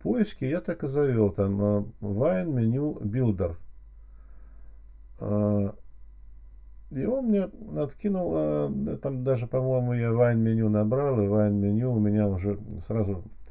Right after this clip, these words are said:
э, две строки выскочило, и я их удалил в корзину. Потом он корзину взял и почистил. И теперь, э, при, э, запуске балаболки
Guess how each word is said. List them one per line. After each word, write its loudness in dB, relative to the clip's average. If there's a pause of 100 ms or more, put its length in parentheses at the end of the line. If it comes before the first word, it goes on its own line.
(720)
э, 0
две 0
строки -4
выскочило, -2
и 0
я -2
их -4
удалил 0
в -8
корзину. -2
Потом -6
он -4
корзину -2
взял -2
и -4
почистил. -10 (640)
И -6
теперь, -4
э, -2 (160)
при, -2
э, 2
запуске -2
балаболки 0